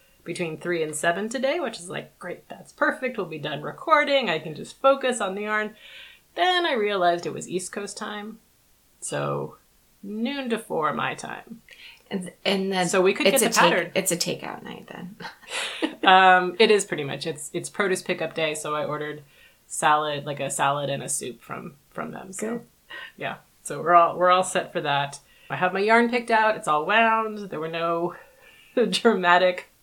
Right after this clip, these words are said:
Speaker 1: flying off of the cakes. So that was good. And yeah, we shall see.
Speaker 2: Oh my goodness.
Speaker 1: It's gonna be interesting. A, half of it is just how much time you have when the pattern drops. And I know a few people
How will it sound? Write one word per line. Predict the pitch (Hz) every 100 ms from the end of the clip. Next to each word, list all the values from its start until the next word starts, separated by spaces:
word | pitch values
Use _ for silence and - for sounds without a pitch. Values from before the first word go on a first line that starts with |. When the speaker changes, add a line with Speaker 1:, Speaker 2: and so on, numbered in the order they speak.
| _
Speaker 1:
flying | - 196 180 185 180
off | 175 180 - -
of | 175
the | 175
cakes. | - 170 165 - - _ - - - - _ _
So | - 131
that | 143 151
was | 156 143
good. | 151 151 147 143 - _ _ _ _ _ _ -
And | 151 151 151 147 - 170
yeah, | 214 165
we | 160
shall | 156 165
see. | 156 - 185 143 135 - -
Speaker 2:
Oh | 185 190
my | -
goodness. | - - 190 196 180
Speaker 1:
It's | -
gonna | 311 370
be |
interesting. | 220 214 226 185 160 147
A, | 143
half | - - 233 240
of | 233 190
it | 180
is | 170 156
just | - 156 139 -
how | - -
much | 156 139 -
time | 156 147
you | 143
have | 139 139 135 - _ _ _ -
when | 151 147
the | 139
pattern | 147 135 135
drops. | 147 143 139 -
And | 156
I |
know | 151 156
a |
few | 143 175 170
people | 160 147 147 143 -